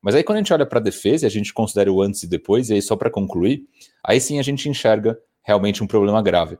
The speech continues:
né? O Spurs, é, nos últimos dez jogos, é a décima pior defesa da liga.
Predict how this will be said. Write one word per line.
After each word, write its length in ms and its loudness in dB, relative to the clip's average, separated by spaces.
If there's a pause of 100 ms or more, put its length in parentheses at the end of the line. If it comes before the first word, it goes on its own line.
né? 220 -2 (380)
O 80 2
Spurs, 680 2
é, 420 -2
nos 160 -2
últimos 280 -4
dez 220 4
jogos, 480 0
é 60 2
a 60 6
décima 360 0
pior 220 0
defesa 260 -4
da 80 0
liga. 320 -2